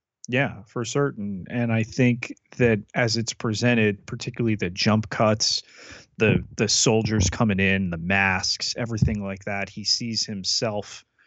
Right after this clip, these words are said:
in these soldiers. There's that feeling that it should be idyllic, but at the same time, it's, it's not quite right. And it, it's sold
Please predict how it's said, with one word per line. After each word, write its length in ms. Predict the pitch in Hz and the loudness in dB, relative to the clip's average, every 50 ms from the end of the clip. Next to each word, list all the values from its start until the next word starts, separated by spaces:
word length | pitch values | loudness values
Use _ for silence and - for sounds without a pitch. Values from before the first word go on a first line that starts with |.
| _ _ _ - - - - | _ _ _ -12 -10 -10 -6
in 500 | - 123 117 120 120 117 120 127 123 - - | -2 0 0 0 0 0 -2 -2 -4 -6 -8
these 540 | 110 110 110 113 110 110 110 107 107 - - - - _ | -4 0 2 4 4 6 4 4 2 0 -2 -4 -10 _
soldiers. 800 | - - - 131 117 107 107 104 117 113 110 107 104 - - - - - - _ _ | -2 0 2 4 4 4 4 2 2 4 4 4 2 0 -4 -6 -8 -14 -20 _ _
There's 280 | - 120 117 110 104 - | 2 2 4 2 2 2
that 260 | 127 117 113 107 - | 2 2 2 2 -2
feeling 640 | - - - 127 123 120 123 117 117 117 117 113 101 | -6 -2 0 2 4 4 4 2 2 2 0 0 2
that 200 | 110 110 101 - - _ _ - - _ - | 2 2 0 -2 -6 _ _ -20 -16 _ -4
it 140 | 135 110 | -2 -2
should 260 | - - - 135 117 107 | 0 0 0 0 0 2
be 160 | 110 117 113 | 2 2 4
idyllic, 640 | 113 113 110 101 117 113 113 113 113 110 110 - - | 4 2 2 2 2 2 2 2 2 0 -2 -2 0
but 120 | 117 107 | 0 0
at 80 | 104 - | 0 0
the 60 | 107 | 0
same 360 | - - - 110 110 110 107 | 2 2 2 2 0 0 -2
time, 360 | - - 117 110 110 110 107 | -4 -4 -2 0 0 0 0
it's, 280 | 104 101 - - - - | -2 -2 -4 -8 -10 -8
it's 220 | - 110 - - - | -10 -8 -8 -6 -4
not 240 | 110 107 110 - | -2 -2 -2 -4
quite 360 | - - - 123 113 110 104 - | -6 -4 -2 0 2 2 0 0
right. 340 | - 107 107 110 110 113 110 | 0 2 4 4 4 2 2
And 140 | 110 104 98 | 0 0 -2
it, 160 | 98 95 95 - | -2 -4 -6 -6
it's 200 | - 107 104 - | -6 -4 -2 0
sold 720 | - - - - 135 117 113 110 107 107 107 107 107 - | 0 2 2 2 4 4 4 4 4 2 0 -2 -4 -8